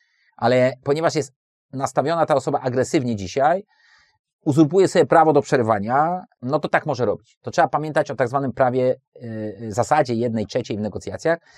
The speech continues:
Jeżeli ktoś zachowuje się nieodpowiednio, czasami starasz się to przetrzymać, zniwelować, dlatego ta moja propozycja, pozwól komuś przerwać, wróć do tego, y, co mówiłeś wcześniej, za chwileczkę, nie antagonizując. Ale jeżeli widzisz, że ta osoba już trzeci raz to robi,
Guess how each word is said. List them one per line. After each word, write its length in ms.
Jeżeli 240
ktoś 260
zachowuje 400
się 120
nieodpowiednio, 1000
czasami 320
starasz 320
się 140
to 120
przetrzymać, 500
zniwelować, 480
dlatego 280
ta 100
moja 200
propozycja, 560
pozwól 300
komuś 260
przerwać, 440
wróć 360
do 140
tego, 460
y, 220
co 100
mówiłeś 340
wcześniej, 440
za 100
chwileczkę, 520
nie 160
antagonizując. 680
Ale 180
jeżeli 260
widzisz, 160
że 60
ta 100
osoba 260
już 100
trzeci 240
raz 140
to 100
robi, 260